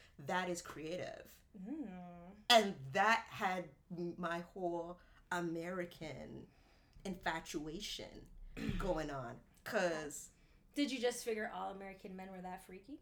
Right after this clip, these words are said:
Speaker 1: Absolutely.
Speaker 2: Okay.
Speaker 1: And to be very honest with you, they have not disappointed.
Speaker 2: Mm-hmm, mm-hmm,
Speaker 1: <laughs> Because they
Speaker 2: mm-hmm.
Speaker 1: are.
Speaker 2: Mm-hmm.
Speaker 1: Like,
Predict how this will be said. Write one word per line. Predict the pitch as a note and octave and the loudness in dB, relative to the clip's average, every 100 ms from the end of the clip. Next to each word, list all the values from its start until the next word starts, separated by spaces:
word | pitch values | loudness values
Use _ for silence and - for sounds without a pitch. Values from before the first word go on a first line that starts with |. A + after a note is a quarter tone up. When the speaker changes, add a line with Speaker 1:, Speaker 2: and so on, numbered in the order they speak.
| - | 0
Speaker 1:
Absolutely. | G#3 - G3+ B3+ - E3+ C3+ - | 2 2 2 2 0 -2 -4 -4
Speaker 2:
Okay. | - - | 0 6
Speaker 1:
And | F#3 F3 E3+ - | 6 8 4 2
to | - F#3 | -2 0
be | F3 | 2
very | E3+ E3 | 4 4
honest | D#3 D#4+ - | 6 4 2
with | D#3 F3+ | -2 -6
you, | D3+ D3+ - - - - | -6 -8 -10 -20 -14 -6
they | A3 | -2
have | G#3+ | 0
not | F3+ - | -2 -4
disappointed. | - - F#3 G#4+ - - - - - | -4 -4 0 0 0 -6 -20 -18 4
Speaker 2:
Mm-hmm, | - - B3+ A3+ | 6 8 6 4
mm-hmm, | A3 A#3 B3 A3+ | 2 2 -4 -6
Speaker 1:
<laughs> | - | -2
Because | - - G#3+ | 2 4 6
they | F3 | 8
Speaker 2:
mm-hmm. | G#3 - | 8 8
Speaker 1:
are. | A#2 - - | 6 2 -4
Speaker 2:
Mm-hmm. | A#3 C4 G3+ G3 | -6 -6 0 6
Speaker 1:
Like, | F3 D#3+ D3+ - - | 8 6 2 -6 -16